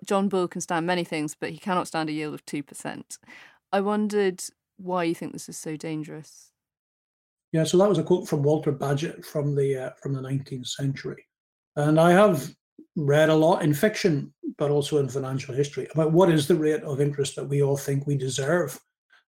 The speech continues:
Speaker 2: And I use the word deserve 'cause that's not really a very rational word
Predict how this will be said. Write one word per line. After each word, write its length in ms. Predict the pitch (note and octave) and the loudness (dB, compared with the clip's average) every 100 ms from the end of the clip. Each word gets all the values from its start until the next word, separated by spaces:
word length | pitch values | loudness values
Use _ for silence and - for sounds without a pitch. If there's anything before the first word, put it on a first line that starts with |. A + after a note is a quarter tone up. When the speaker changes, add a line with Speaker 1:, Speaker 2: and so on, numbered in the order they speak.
| _ | _
Speaker 2:
And 100 | D3 | 0
I 40 | D3+ | 6
use 200 | G3 F3+ | 6 8
the 80 | |
word 240 | D3+ D3 C3 | 6 4 2
deserve 460 | B2+ B2 B2 C3 | -4 -4 -6 -6
'cause 140 | - C#3+ | -4 -4
that's 220 | C3+ - | -4 -4
not 240 | D#3+ F3 | -4 -2
really 160 | D#3 C3+ | -2 -2
a 80 | B2 | -2
very 200 | C3 C3 | -6 -6
rational 640 | A#2+ C3 - D#3 C#3+ B2+ D3 | -8 -8 -4 -2 -2 -4 0
word 340 | C#3 C#3 B2 | 2 2 -2